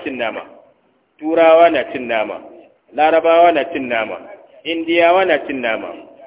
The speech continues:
Bahaushe yana ci, Inyamur na ci, a sai dai kaga duk an tattaru. Nama abinci ne wanda ya game duniya.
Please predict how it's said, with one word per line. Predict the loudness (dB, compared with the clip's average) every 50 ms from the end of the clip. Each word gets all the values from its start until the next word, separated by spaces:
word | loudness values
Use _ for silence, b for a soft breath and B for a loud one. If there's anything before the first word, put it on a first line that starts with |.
| -20 -20 _ _ _ _ _ -14
Bahaushe | -8 -4 0 0 0 0 -2 -4 -2
yana | -2 -2 -2 -2 -2 -4 -4 -6 -12
ci, | -16 -14 -10
Inyamur | -6 -2 -2 -2 0 0 -2 -2 -2
na | -2 -2 -2 -4
ci, | -8 -12 -14 -16 -18 -18 -14
a | -10
sai | -6 -4
dai | -4 -2
kaga | 0 0 0 0 -2 -8 -8 -6
duk | -6 -4 -2 -4
an | -4 -4 -4 -6
tattaru. | -6 -6 -6 -8 -8 -6 -4 -6 -6 -8 -12 -18 -18 -20 -20 -20 _ _ -12
Nama | -8 -6 -4 -4 -4 -2 -2 -2 -2 -2 -4
abinci | -6 -6 -6 -6 -6 -6 -8 -6
ne | -4 -4
wanda | -4 -6 -6 -6
ya | -6 -4
game | -2 -2 -2 -2
duniya. | -4 -6 -8 -10 -10 -10 -10